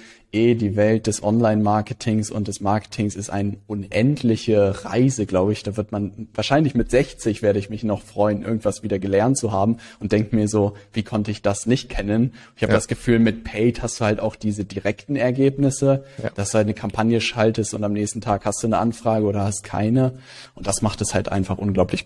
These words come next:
Speaker 1: cool, ne?
Speaker 2: Ja. Und natürlich auch einfach die,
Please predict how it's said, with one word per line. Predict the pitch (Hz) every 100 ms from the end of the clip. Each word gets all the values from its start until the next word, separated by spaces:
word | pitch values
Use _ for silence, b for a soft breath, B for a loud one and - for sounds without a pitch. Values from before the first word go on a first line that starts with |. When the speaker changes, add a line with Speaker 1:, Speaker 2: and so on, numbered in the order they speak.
| -
Speaker 1:
cool, | 98 - - _
ne? | 98 95
Speaker 2:
Ja. | - - B B B B B B -
Und | 139 131
natürlich | 117 127 120 117
auch | 117
einfach | - 113 -
die, | 104 107 101